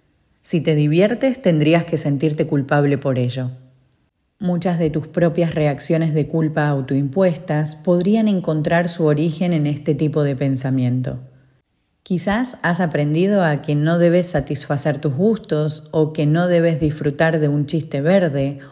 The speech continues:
o que no debes participar en cierto tipo de comportamientos sexuales. Si bien los mensajes represores son muy comunes en nuestra cultura, la culpa que sientes cuando te estás divirtiendo es puramente autoimpuesta.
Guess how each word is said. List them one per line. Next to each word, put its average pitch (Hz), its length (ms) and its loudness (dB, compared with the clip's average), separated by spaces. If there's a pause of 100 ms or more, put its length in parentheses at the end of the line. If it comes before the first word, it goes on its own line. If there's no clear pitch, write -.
o 170 180 -2
que 196 120 -2
no 220 160 2
debes 226 240 0
participar 185 680 -2
en 180 140 0
cierto 180 400 -2
tipo 175 260 0
de 156 140 2
comportamientos 147 880 0
sexuales. 127 760 -6 (580)
Si 170 200 -2
bien 190 180 2
los 196 140 2
mensajes 170 560 0
represores 170 580 -2
son 147 420 -4
muy 180 280 2
comunes 151 500 2
en 139 140 0
nuestra 139 320 -2
cultura, 170 500 0 (420)
la 156 140 -2
culpa 226 420 2
que 156 120 -2
sientes 185 460 -2
cuando 151 340 0
te 139 160 0
estás 147 260 -4
divirtiendo 180 580 2
es 165 120 -6
puramente 190 1040 0
autoimpuesta. 135 1080 -4